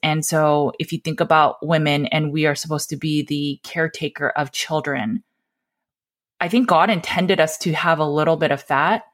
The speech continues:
so that we can take care of our children. And that's why I think women live longer than men on a, um, on a typical average.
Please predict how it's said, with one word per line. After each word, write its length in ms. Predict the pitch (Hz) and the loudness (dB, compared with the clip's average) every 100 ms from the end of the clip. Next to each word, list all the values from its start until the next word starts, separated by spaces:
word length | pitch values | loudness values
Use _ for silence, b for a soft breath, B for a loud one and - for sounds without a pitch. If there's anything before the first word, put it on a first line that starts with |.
| _ | _
so 160 | - 180 | -6 0
that 160 | 160 156 | 2 2
we 120 | 180 | 0
can 200 | 190 175 | 0 -2
take 260 | - 175 | -2 -4
care 260 | - 180 170 | -4 0 2
of 80 | 156 | 4
our 100 | 156 | 0
children. 520 | - 151 160 139 143 | 0 0 0 0 0
And 240 | - 156 | 0 0
that's 220 | 156 160 - | 0 -2 0
why 100 | 160 | 0
I 60 | |
think 320 | 156 156 - | 0 -6 -8
women 400 | 139 147 156 160 - _ | -6 -4 -2 -4 -6 _
live 340 | 147 175 180 | -4 -2 -2
longer 320 | 147 147 143 139 | 0 0 0 0
than 240 | 139 143 | 0 2
men 240 | 139 131 - | 2 2 2
on 180 | 143 143 | 0 2
a, 240 | 131 139 B B B B - | 2 0 B B B B -4
um, 300 | 156 139 - | -2 -2 0
on 160 | 156 156 | 2 2
a 80 | 147 | -2
typical 460 | - 170 170 - - | -4 -4 -2 0 0
average. 580 | 143 - 85 82 - | 0 0 -2 -4 -6